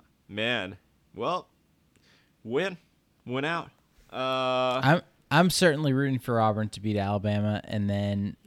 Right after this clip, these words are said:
Speaker 2: Auburn to get smacked in the S E C championship game.
Speaker 1: Just, just because.
Speaker 2: Chaos.
Speaker 1: Just because.
Speaker 2: Why not?
Speaker 1: Why not?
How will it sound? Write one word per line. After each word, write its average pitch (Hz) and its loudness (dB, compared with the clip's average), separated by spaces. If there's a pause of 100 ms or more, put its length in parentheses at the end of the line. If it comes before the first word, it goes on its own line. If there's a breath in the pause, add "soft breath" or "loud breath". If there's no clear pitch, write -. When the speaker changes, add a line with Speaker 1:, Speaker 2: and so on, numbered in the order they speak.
Speaker 2:
Auburn 104 0
to - -8
get 98 -4
smacked 104 -2
in 101 -2
the 101 0
S 92 -4
E 95 -6
C 95 -4
championship 92 -6
game. 90 -6 (2500)
Speaker 1:
Just, - -4 (240)
just 107 -6
because. 113 -2
Speaker 2:
Chaos. 123 2 (360)
Speaker 1:
Just - -12
because. 120 -8
Speaker 2:
Why 123 2
not? 131 0 (400)
Speaker 1:
Why 143 -12
not? 82 -10